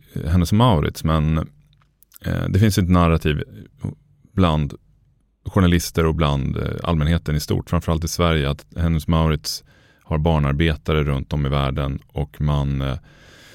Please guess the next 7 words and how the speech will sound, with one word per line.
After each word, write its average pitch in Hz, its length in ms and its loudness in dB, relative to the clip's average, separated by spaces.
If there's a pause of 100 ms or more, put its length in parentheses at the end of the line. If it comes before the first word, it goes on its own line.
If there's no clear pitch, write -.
(840)
eh, 69 400 0 (560)
samarbetar 76 500 0
med 73 100 0
diktaturer 71 920 -2
och 71 80 -4
man, 69 420 -2
eh, - 300 -6